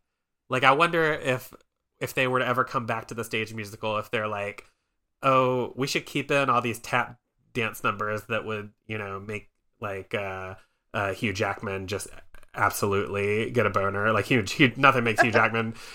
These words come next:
Speaker 1: I think, harder than the idea of putting on a little straw hat and a cane and tapping around a stage, you know what I mean?
Speaker 2: <laughs>
Speaker 1: But, um, and, like, like, the fact that it's just this pop music musical, I think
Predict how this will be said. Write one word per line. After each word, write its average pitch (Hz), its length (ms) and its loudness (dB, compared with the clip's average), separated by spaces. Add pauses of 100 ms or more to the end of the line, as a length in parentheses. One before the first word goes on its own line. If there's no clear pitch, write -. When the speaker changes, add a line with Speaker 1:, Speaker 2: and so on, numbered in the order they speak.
(260)
Speaker 1:
I 123 120 6
think, 117 180 4
harder 120 320 10
than 120 140 2
the 123 100 4
idea 117 220 6
of 113 80 0
putting 117 200 2
on 117 100 6
a 113 60 6
little 113 200 2
straw 113 300 8
hat 117 240 4
and 110 80 -6
a 107 60 -4
cane 113 320 0
and 107 120 -4
tapping 123 340 2
around 117 260 4
a 117 60 0
stage, 117 440 -2
you 143 80 -2
know 131 120 2
what 127 100 2
I 131 60 2 (480)
mean? - 120 2
Speaker 2:
<laughs> - 20 -6
Speaker 1:
But, 151 360 8
um, 147 360 8
and, 156 120 0
like, 156 200 6
like, 151 340 6 (140)
the 147 100 2
fact 175 240 2
that 208 100 0
it's 170 120 -2
just 175 160 -6
this 151 200 -4
pop 151 260 4
music 151 500 -8 (300)
musical, 117 480 -2
I 117 220 4
think 131 220 -4